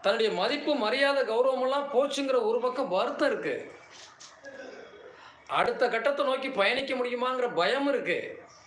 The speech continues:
ஆனால் பிரச்சனைகள் வந்த பிறகு அதை வெளியிலேயே சொல்ல முடியாம, வெளியே கொண்டு போக முடியாம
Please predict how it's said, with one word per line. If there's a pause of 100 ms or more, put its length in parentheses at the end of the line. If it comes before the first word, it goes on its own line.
(1500)
ஆனால் (1040)
பிரச்சனைகள்
வந்த
பிறகு (320)
அதை
வெளியிலேயே
சொல்ல
முடியாம,
வெளியே
கொண்டு
போக
முடியாம